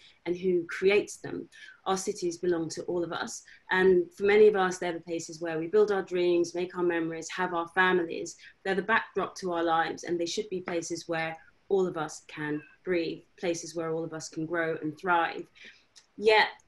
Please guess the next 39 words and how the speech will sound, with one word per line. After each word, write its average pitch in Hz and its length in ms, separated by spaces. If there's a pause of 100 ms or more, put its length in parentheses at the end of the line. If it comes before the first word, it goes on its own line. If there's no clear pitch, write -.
the 214 100
pandemic 214 720
has 196 280
exposed 165 580
extreme 185 840
inequalities 160 840
in 160 80
access 151 360
to 151 100
space 185 520
and 151 140
decent - 360
housing 185 440
and 170 120
so 170 320
on. 156 200 (400)
And 185 320 (340)
just 214 200
the 202 80
fact 185 300 (120)
that - 220
people 170 640
are 175 120
not 170 220 (600)
very 170 200
well 165 200
catered 214 500
for 147 260 (240)
by 165 140
our 156 140
cities, 160 400
or - 240
at 160 80
least 185 200
not 175 260
all 202 240
people 139 480
are. 147 200 (680)
So 220 440